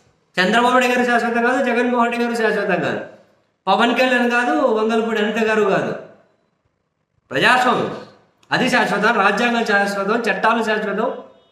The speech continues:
ఒక సిస్టమ్ శాశ్వతం. ఏంటి ఇదంతా? హే, అసలు ఏ, ఏ క్వశ్చన్ ఎవరు సమర్థించకండి, వచ్చి మీ ఇంటి దగ్గరకు వచ్చి ఆగినప్పుడు తెలుస్తుంది మీకు. వచ్చా ఎవడు మద్దతు ఇచ్చేవాడుగానే ఉన్నాడు.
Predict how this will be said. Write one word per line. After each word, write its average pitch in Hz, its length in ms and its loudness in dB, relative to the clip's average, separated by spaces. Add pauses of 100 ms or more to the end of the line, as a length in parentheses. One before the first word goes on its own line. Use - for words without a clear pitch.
(680)
ఒక 123 140 -2
సిస్టమ్ 185 460 0
శాశ్వతం. 269 500 0 (880)
ఏంటి 277 280 2
ఇదంతా? 247 400 0 (1160)
హే, 277 100 4 (320)
అసలు 160 300 -2
ఏ, 202 160 2 (680)
ఏ 170 160 2 (140)
క్వశ్చన్ 302 320 2
ఎవరు 262 260 2
సమర్థించకండి, 262 680 0
వచ్చి 208 200 0
మీ 240 120 0
ఇంటి 247 140 -2
దగ్గరకు 262 300 0
వచ్చి 247 160 -2
ఆగినప్పుడు 233 320 0
తెలుస్తుంది 220 360 0
మీకు. 180 220 -2
వచ్చా 151 260 -2 (300)
ఎవడు 220 220 2
మద్దతు 214 320 0
ఇచ్చేవాడుగానే 226 480 0
ఉన్నాడు. - 280 -4